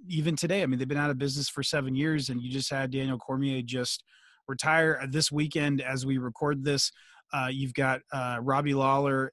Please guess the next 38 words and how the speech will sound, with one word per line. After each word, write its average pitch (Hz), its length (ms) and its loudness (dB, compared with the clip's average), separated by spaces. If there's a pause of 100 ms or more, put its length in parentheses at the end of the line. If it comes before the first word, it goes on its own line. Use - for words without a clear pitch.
and, 131 520 -2
um, 123 440 -4 (120)
oh, 123 160 -6
now 123 220 -6
I'm 120 120 -4
blanking 127 300 -4
on 135 120 0
his 123 160 -2
name. 120 180 -4
Another 139 240 2
guy, 135 160 -4
another 139 260 2
Strike 131 280 -2
Force. 131 260 -2 (120)
Oh, 151 280 4
Anthony 151 420 0
Lionheart 143 480 0
Smith. 143 280 -2 (280)
Two 156 140 -2
guys 160 200 4
that 156 140 -2
fought 160 200 -2
in 156 60 -6
Strike 165 280 0
Force 120 300 -6
that 131 120 -4
are 120 80 -2
still 147 600 0 (360)
competing 147 440 0
today. 135 460 -2
I, 135 80 -10
it's, 139 440 -6
you 151 80 -2
know, 120 240 -4
it's, 135 300 -8
it's 147 260 -4
pretty 156 300 -2
amazing 135 640 0